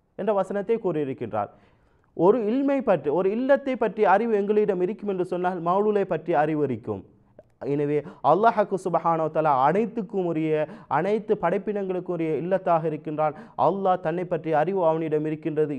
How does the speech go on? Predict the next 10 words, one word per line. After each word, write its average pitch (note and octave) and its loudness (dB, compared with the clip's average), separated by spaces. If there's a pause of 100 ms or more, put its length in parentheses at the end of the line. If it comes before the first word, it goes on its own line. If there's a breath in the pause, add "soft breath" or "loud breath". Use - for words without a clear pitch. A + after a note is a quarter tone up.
எனவே E3 -4
அவனுடைய D#3 -2
மௌலூலை F3+ -2
பற்றிய D#3 -4
அறிவு D3+ 0
அவனிடம் C#3+ -2
இருக்கின்றது D#3 -6
என்பதனை C#3+ -6 (380 loud breath)
அஸ்ஃபார் D3+ 0 (440)
எழுதிய E3 2